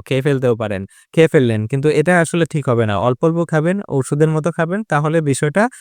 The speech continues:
আপনার জন্য খুব ভালো হবে এবং আপনার শরীরের জন্য এটা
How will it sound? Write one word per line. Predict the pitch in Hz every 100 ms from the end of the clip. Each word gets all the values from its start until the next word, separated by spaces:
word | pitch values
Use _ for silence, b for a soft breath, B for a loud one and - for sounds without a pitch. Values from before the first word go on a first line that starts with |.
| B B
আপনার | 117 151
জন্য | 156 165
খুব | 170 190 151
ভালো | 120 120
হবে | 143 151 208 247 b -
এবং | 127 123
আপনার | 104 104 147
শরীরের | 156 - 120 117 131 127
জন্য | 135 139 143 147 - b b
এটা | 127 117